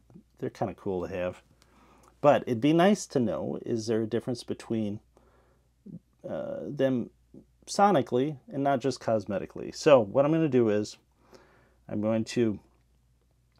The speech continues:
uh, do a similar test to what I did with the, the, uh, internal and external start wire. I'll, I'll put, uh, the two pickups in the same guitar, same pickup height. I'm gonna label the, uh,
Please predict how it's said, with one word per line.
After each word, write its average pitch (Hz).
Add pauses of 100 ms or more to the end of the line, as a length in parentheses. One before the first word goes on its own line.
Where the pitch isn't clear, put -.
(260)
uh, 104
do 113
a 135
similar 147
test -
to -
what 113
I 110
did 107
with 104
the, 101 (600)
the, 95
uh, 80
internal 120
and 107
external 110
start 98
wire. 92 (640)
I'll, 117 (180)
I'll 117
put, - (360)
uh, 104
the 92
two 156
pickups - (640)
in 120
the 123
same 160
guitar, 120
same 147
pickup 120
height. 101 (1080)
I'm -
gonna 135
label 131
the, 110
uh, 95